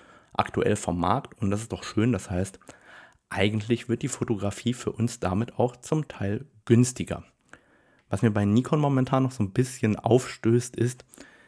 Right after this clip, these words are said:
ja, die Z acht ist super geworden, die Z neun ist super, aber die Einstiegshürde für Nikon ist halt immer noch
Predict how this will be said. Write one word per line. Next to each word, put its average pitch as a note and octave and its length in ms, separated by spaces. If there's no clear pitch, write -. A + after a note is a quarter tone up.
ja, G#2 200
die A2 140
Z - 260
acht - 200
ist A2+ 140
super B2+ 320
geworden, C#3 300
die A2 100
Z - 240
neun G#2 240
ist G2 180
super, C3 380
aber A#2+ 500
die - 200
Einstiegshürde B2 640
für - 140
Nikon A#2 300
ist - 100
halt - 200
immer B2+ 220
noch A2 260